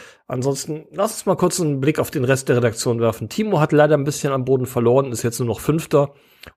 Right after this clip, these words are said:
Und du, Tobi, liegst auf Platz elf. Aber das heißt alles noch nix. Die Saison, äh, geht in ihre entscheidende Phase, sowohl auf der Rennstrecke als auch im Tippspiel. Und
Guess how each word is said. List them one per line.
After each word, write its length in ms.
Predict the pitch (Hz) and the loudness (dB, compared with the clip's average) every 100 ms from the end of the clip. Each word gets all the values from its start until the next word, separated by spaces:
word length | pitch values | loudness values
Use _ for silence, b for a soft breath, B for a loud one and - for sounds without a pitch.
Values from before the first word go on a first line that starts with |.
| - | -10
Und 180 | 113 | -4
du, 120 | 139 135 | -2 2
Tobi, 360 | 139 131 123 | 2 4 4
liegst 400 | 127 110 120 - | 2 -2 -4 -2
auf 160 | 120 - | -6 -4
Platz 260 | 104 98 | -6 -6
elf. 380 | - 120 127 127 b b b b _ | 0 0 0 -4 b b b b _
Aber 640 | 135 151 143 143 135 - _ | 4 4 6 4 2 -6 _
das 180 | 123 - | -10 0
heißt 220 | 147 151 | 2 2
alles 240 | 135 127 - | 0 -2 -2
noch 160 | 104 | -6
nix. 300 | 113 139 - | -4 -6 -4
Die 340 | - 117 117 107 | -2 0 0 -2
Saison, 1000 | 107 - 117 127 139 139 131 - 127 127 | -6 -4 2 4 4 4 2 -4 -4 -4
äh, 40 | |
geht 280 | 117 131 131 | 2 2 2
in 100 | 123 | -2
ihre 220 | 120 110 | -2 -2
entscheidende 480 | 113 - 131 131 110 | -2 2 2 2 -2
Phase, 540 | - 110 131 131 131 127 B | 0 2 4 4 0 -2 B
sowohl 320 | - 120 165 175 | -10 2 2 2
auf 140 | 139 | 0
der 100 | 135 | 2
Rennstrecke 460 | 123 147 139 131 113 | 2 2 0 2 0
als 160 | 120 | 0
auch 80 | 98 | 0
im 100 | 104 | -2
Tippspiel. 520 | - - - 113 135 B B B | -4 -6 -2 0 0 B B B
Und 320 | 139 143 - | 2 2 -4